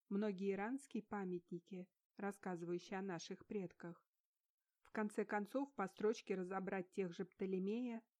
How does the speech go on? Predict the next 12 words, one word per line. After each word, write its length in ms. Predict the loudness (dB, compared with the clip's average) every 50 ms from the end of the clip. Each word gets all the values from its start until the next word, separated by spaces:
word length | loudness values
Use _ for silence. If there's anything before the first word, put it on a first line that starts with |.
| _ _ 0
Геродота, 800 | 2 2 2 2 2 0 0 2 2 0 0 0 -4 -6 -6 -6 _ _ _ _ _ _
Плиния. 600 | -4 -2 0 0 0 0 -2 -2 -4 -4 -6 -8 -10 _ _ _ _ _ _ _ _ _ _ _ _ _ _ _ _ -12
С 120 | -4 0
лупой 280 | 2 2 2 2 0 0
отработать 580 | 0 0 -2 -2 0 0 0 0 0 -2 -4
карту 360 | -4 -4 -4 -4 -2 -2 -2
Меркатора? 800 | 0 0 -2 -4 -2 -2 -2 -2 -2 -4 -6 -6 -4 -4 -6 -8 -10 _ _ _ _ _ _ _ _ _ _ _ _ _ _ _ _ _
Ни-ни, 680 | -4 0 0 2 2 2 2 2 2 0 0 -2 -4 -6 _ _ _ _ _ _ _ _ _ -4
нам 300 | 0 0 2 2 2 2
и 40 | 2
варягов 480 | 2 2 0 0 0 -2 0 -2 -4 -4
хватит, 580 | -6 -6 -4 -2 -2 -2 -2 -4 -4 -4 _